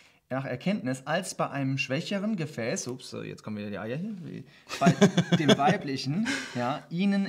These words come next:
Ehre gebend als solchen, die auch Miterben der Gnade des Lebens sind, damit eure Gebete nicht verhindert werden.“ Was hat Gott eingebaut? Gott hat gesagt, „Mann, du stehst oben und du musst die Entscheidung treffen.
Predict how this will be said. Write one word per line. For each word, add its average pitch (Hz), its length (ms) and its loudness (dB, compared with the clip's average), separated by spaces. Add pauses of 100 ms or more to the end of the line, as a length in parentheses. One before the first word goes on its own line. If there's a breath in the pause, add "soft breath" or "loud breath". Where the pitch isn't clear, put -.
Ehre 180 340 0
gebend 143 540 -2
als 127 400 -2
solchen, 123 720 -4 (720 soft breath)
die 139 320 -2
auch 143 240 0
Miterben 147 500 0
der 127 120 0
Gnade 131 440 -2 (180 loud breath)
des 123 140 -10
Lebens 127 320 -2
sind, 127 260 -4
damit 139 280 -2
eure 120 240 -4
Gebete 190 560 -4
nicht 190 380 -2
verhindert 175 440 0
werden.“ 101 240 -8 (180)
Was 127 160 -6
hat 139 80 -8
Gott 147 140 -6
eingebaut? 101 460 -6 (460 loud breath)
Gott 208 160 2
hat 233 140 -2
gesagt, 131 480 -2 (680)
„Mann, 170 420 -2 (180)
du 165 120 -2
stehst 175 300 -2
oben 123 380 -6 (840 soft breath)
und 127 160 -6
du 139 40 -4
musst 143 240 -6
die 139 200 -4
Entscheidung 117 520 -6
treffen. - 400 -8